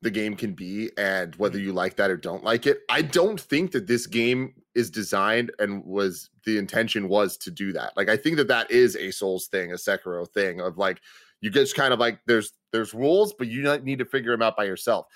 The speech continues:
Speaker 1: This, the fact that this game tells you as much as it does tell you is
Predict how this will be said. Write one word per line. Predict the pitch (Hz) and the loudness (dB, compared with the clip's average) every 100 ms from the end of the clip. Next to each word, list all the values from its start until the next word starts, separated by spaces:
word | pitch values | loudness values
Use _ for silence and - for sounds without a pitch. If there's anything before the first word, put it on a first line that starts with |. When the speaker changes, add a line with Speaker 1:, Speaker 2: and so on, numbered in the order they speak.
| _ _ | _ _
Speaker 1:
This, | 123 220 - - | -2 -2 -4 -6
the | 131 | 0
fact | 156 190 | 2 2
that | 214 | 0
this | 190 131 | -2 -2
game | 123 120 135 135 _ 104 | 0 0 -2 -8 _ -16
tells | - 117 123 139 | -4 0 0 0
you | 165 | -2
as | 139 | 0
much | 110 117 | 2 0
as | 110 98 | 0 -8
it | 87 | -4
does | 104 90 113 | -4 -2 -4
tell | - 104 | -4 -2
you | 127 170 175 - _ _ _ - | -2 -6 -10 -14 _ _ _ -2
is | 143 135 120 110 - | 2 4 2 0 -8